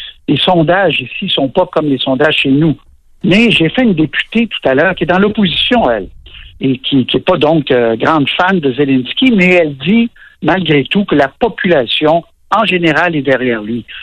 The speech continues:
Tu as nommé quelque chose d'intéressant. La corruption, c'est un problème endémique dans ce pays-là. Tu sais, euh, c'est pas non plus les, les licornes ici, puis tout va bien.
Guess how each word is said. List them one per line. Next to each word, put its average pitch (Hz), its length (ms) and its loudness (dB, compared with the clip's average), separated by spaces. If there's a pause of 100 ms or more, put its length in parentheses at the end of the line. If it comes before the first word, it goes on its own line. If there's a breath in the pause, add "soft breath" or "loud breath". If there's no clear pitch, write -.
(120)
Tu 175 80 0
as 170 40 4
nommé 180 300 2
quelque - 200 0
chose 208 220 0
d'intéressant. 156 680 0 (580 loud breath)
La 123 160 -4
corruption, 202 720 0 (580)
c'est - 80 -4
un 143 80 -2
problème 160 400 0
endémique 175 580 0
dans 135 140 -2
ce - 140 -4
pays-là. 131 680 0
Tu 185 120 0
sais, 170 80 4
euh, 127 260 0
c'est - 120 -14
pas 208 120 0
non 165 160 2
plus 196 240 -2
les, 135 180 0
les 131 140 2
licornes 160 580 0
ici, 143 300 0
puis - 120 -6
tout 170 120 0
va 156 120 2
bien. 185 220 0